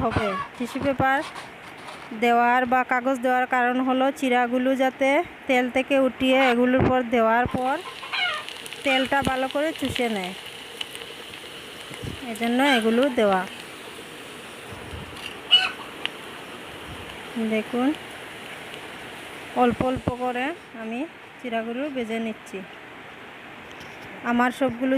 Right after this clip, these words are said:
চিড়া ভাজা হয়ে গেছে। দেখুন কত সুন্দর হয়েছে চিড়াগুলো। এভাবে আপনারাও ট্রাই করে দেখবেন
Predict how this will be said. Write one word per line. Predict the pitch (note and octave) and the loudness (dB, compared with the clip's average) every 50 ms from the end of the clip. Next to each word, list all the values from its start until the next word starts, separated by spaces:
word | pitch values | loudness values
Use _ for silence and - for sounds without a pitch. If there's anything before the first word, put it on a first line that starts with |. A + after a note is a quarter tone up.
| B3+ - | 2 0
চিড়া | B3+ A#3 B3 B3+ B3 B3 | 2 4 4 4 4 4
ভাজা | B3 B3 A#3 C4 C#4 D#4 D#4+ D4 | 2 4 4 4 4 4 4 4
হয়ে | B3+ A3+ A3 A3+ G#3+ | 4 6 6 4 4
গেছে। | G#3+ G3+ - - G3+ F#3 F#3 F3+ - - - - - - G#3+ G#3+ | 2 -2 -2 -4 -4 -4 -4 -6 -10 -14 -14 -14 -12 -8 -2 -2
দেখুন | G#3+ G#3+ - B3+ C4+ D#4 D#4 D4+ - | -2 0 0 0 0 0 0 -2 0
কত | - B3 A#3+ - C4+ C4 - | 0 0 4 4 2 4 6
সুন্দর | B3+ A3+ A#3 A3+ A#3 B3 B3+ B3 | 4 6 6 6 6 8 8 8
হয়েছে | A#3+ A#3 A#3 - C#4 C4+ C4 | 8 6 6 6 4 4 4
চিড়াগুলো। | C4 A#3 G#3+ G#3 G3+ G#3 G3 F#3 F#3 F3+ - - - - - - - - - - - - - - - - - - - - - - - - A#3+ A#3 | 4 6 6 6 4 2 0 0 -2 -4 -4 -8 -14 -16 -16 -16 -16 -16 -16 -16 -16 -16 -16 -16 -16 -16 -16 -16 -16 -16 -16 -16 -12 -8 -6 -4
এভাবে | A#3 A3+ A#3+ A#3+ B3 C4+ C4 B3+ | 0 2 2 2 4 4 4 4
আপনারাও | B3 - A#3+ A#3+ A#3+ B3+ C4 C4+ C4 - | 2 2 2 4 6 6 6 4 4 4
ট্রাই | B3+ B3 A#3+ A#3 A#3 A#3 | 4 6 6 6 4 4
করে | - B3 A#3+ B3+ A#3+ A3+ | 4 6 6 6 4 4
দেখবেন | A3+ G#3+ - - A#3+ A#3+ | 2 0 2 0 2 4